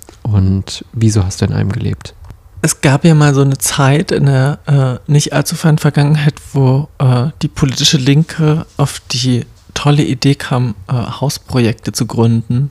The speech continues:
Speaker 2: Also wie wär's, wenn wir nicht nur zusammen uns politisch organisieren, sondern auch unser Zusammenleben, unseren Alltag zusammen gestalten. Und ich glaube, dass das für, ähm,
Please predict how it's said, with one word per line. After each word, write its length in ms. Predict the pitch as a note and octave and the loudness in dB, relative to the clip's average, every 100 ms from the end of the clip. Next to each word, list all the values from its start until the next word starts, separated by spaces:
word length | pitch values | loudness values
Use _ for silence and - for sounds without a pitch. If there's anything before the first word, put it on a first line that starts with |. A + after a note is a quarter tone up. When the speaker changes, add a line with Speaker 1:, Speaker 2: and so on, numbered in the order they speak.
| - | -8
Speaker 2:
Also 420 | - C3 A#2+ A#2 A#2+ | -6 -2 0 0 -2
wie 200 | B2+ G#2+ | -2 0
wär's, 260 | B2 C3 C#3 | 0 0 0
wenn 180 | B2+ | 2
wir 100 | B2 | 2
nicht 260 | A#2+ B2 - | 2 0 0
nur 300 | C3+ B2+ A#2+ | 0 2 0
zusammen 580 | - - A#2+ A#2+ B2 A#2+ - - - - - | -4 -6 0 0 0 -2 -6 -18 -20 -20 -6
uns 200 | - C3 | -2 -2
politisch 360 | - C#3 D3 - | 2 2 2 -2
organisieren, 560 | C#3+ D3+ C#3 B2+ C#3 | 2 2 2 2 0
sondern 260 | C3+ C3 A#2 | 2 0 0
auch 160 | G#2+ - | -2 -2
unser 400 | C3 A#2+ B2 A#2+ - - - - - | -2 0 0 0 -6 -20 -20 -20 -14
Zusammenleben, 920 | - C3 A#2 B2+ C#3+ C3 A#2+ B2 C#3+ | -6 0 2 4 4 4 4 4 2
unseren 300 | A#2 A#2+ A#2 | 2 2 2
Alltag 560 | - A#2+ C3+ - A2+ - | 2 0 0 -2 -6 -6
zusammen 400 | - A#2+ A#2+ A#2+ | -2 2 2 2
gestalten. 540 | B2 - A#2+ A#2+ C#3 C3 - - - - - - | 0 0 -2 -2 -4 -6 -8 -18 -20 -20 -20 -20
Und 80 | - | -14
ich 80 | - | -4
glaube, 280 | - C3 C3+ | 0 2 4
dass 240 | C#3+ - | 2 0
das 240 | - C3 - | -2 -2 -2
für, 680 | - - C#3 B2+ B2+ C3 C#3+ - | -6 0 2 4 2 0 -4 -4
ähm, 440 | C3 B2 A#2 A#2 | 0 0 0 -2